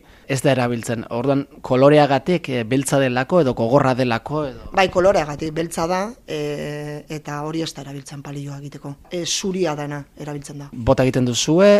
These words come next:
Speaker 1: edo zerbaitetarako aprobetxatzen da?
Speaker 2: Bueno, hori eroaten dau fabrika bat, eta horrekin egiten da birrindu, eta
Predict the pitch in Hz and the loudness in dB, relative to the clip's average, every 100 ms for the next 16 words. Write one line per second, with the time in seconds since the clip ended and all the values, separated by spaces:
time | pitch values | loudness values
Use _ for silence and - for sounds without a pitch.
0 | - 131 123 117 117 113 113 117 113 123 | 4 -2 0 0 0 0 0 -2 -2 -2
1 | 120 117 123 113 110 110 113 110 107 - | -2 -2 -2 -2 -2 -4 -4 -6 -8 -8
2 | 107 107 127 - 180 185 160 180 - 170 | -10 -10 -12 -14 -6 -4 -4 -6 -8 -8
3 | 180 165 160 170 185 185 185 185 175 - | -6 -8 -10 -8 -6 -6 -4 -6 -8 -10
4 | 160 175 185 190 190 226 _ _ 156 151 | -10 -8 -8 -8 -10 -12 _ _ -12 -10
5 | 156 160 151 156 156 180 175 175 185 185 | -10 -10 -10 -10 -10 -8 -8 -8 -8 -6
6 | 185 175 170 165 160 - _ 160 156 160 | -6 -8 -10 -12 -14 -18 _ -14 -12 -6
7 | 202 208 202 262 - - - _ 160 156 | -4 -2 -4 -8 -12 -20 -20 _ -10 -8